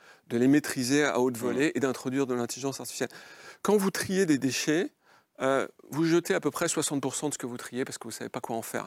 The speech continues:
Speaker 2: Mm.
Speaker 1: C'est ce qu'on appelle des déchets ultimes. Quand vous mettez des systèmes de vision avec des robots qui vont trier ça, vous arrivez à monter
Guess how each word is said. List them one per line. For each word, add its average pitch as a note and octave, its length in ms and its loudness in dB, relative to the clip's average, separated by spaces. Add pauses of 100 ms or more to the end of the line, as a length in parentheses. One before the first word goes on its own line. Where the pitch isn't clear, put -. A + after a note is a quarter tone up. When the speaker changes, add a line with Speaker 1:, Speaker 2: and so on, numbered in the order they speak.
Speaker 2:
Mm. - 60 -12
Speaker 1:
C'est G2+ 180 -6
ce - 120 -12
qu'on A#2+ 80 -10
appelle A#2+ 200 -4
des A#2 100 -2
déchets A#2+ 280 -4
ultimes. A#2 360 -6 (600)
Quand F3+ 120 4
vous F3 140 4
mettez E3 260 4
des C#3+ 80 4
systèmes C3+ 460 0
de A#2+ 80 0
vision B2 580 2
avec A#2 180 -2
des A2+ 80 -2
robots B2+ 360 0
qui - 140 -8
vont A2+ 100 -8
trier A2+ 260 -6
ça, C3 220 2 (360)
vous B2 120 0
arrivez E3+ 180 4
à F#3+ 60 6
monter E3 340 4